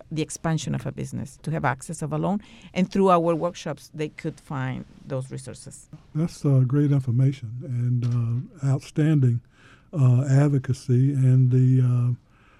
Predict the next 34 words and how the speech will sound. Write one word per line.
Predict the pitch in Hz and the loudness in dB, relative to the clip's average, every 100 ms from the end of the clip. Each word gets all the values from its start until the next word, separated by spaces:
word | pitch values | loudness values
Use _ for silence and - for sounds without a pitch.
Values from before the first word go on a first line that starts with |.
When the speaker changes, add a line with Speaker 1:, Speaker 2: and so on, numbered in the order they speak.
| _ _ | _ _
Speaker 2:
you | 190 | 4
know, | 165 156 - | 6 6 2
it, | - 175 | 4 6
it, | 180 180 | 6 4
it's | 175 156 | 4 4
important | 156 139 - 240 247 175 147 139 | 4 2 2 2 4 4 2 -2
that | 147 - | -2 -2
people | - 190 180 151 143 - | -2 0 0 -2 -4 -2
understand | 143 131 - - 131 131 123 117 113 107 _ | 0 0 -2 -4 2 2 2 0 -4 -10 _
what | - 123 131 - _ 123 | -6 -4 -6 -10 _ -8
the | 120 | -6
history | - 156 131 - 117 | -4 -6 -6 -8 -6
is | 123 104 107 - _ - _ - | -6 -8 -10 -16 _ -20 _ -14
Speaker 1:
Mm-hmm. | 156 165 143 | -10 -4 2
Speaker 2:
and | 131 | 4
what | 127 123 | 2 0
the | 131 | -6
facts | 143 123 127 123 | -4 -4 -4 -8
are. | 107 127 _ _ - | -10 -12 _ _ -14
Speaker 1:
Mm-hmm. | 160 151 147 | -12 -6 0
Speaker 2:
Uh, | 127 123 131 | 2 0 -2
and | 143 131 | 0 2
unfortunately, | 131 131 - 147 143 143 127 | 4 2 0 -2 0 0 0
we | 117 135 | 2 2
have | 135 131 113 | 2 2 0
been, | 127 127 123 123 | 0 2 2 2
uh, | 120 120 117 117 120 113 | 0 -2 -4 -4 -6 -6
the, | 120 120 120 120 | -2 -2 -2 -4
uh, | 117 117 113 - _ _ _ _ - | -4 -6 -10 -12 _ _ _ _ -6
uh, | 127 - | -4 -2
in | 147 143 | 0 2
a | |
position | 131 135 110 139 139 135 123 | 2 0 0 0 0 0 0
that | 123 | 0